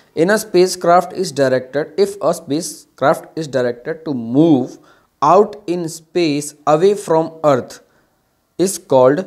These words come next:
if a spacecraft is directed to move out in space,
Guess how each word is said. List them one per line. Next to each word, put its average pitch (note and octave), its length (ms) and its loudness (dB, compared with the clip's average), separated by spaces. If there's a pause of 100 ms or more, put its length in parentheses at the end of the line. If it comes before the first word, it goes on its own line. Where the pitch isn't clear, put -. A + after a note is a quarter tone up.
(140)
if E3 100 -4
a G3 160 -2
spacecraft E3+ 680 -2
is D#3+ 120 -8
directed D3 560 -2 (1500)
to D#3+ 60 4
move E3+ 320 4 (240)
out F3+ 240 4 (180)
in D#3 180 -6
space, C#3+ 400 -4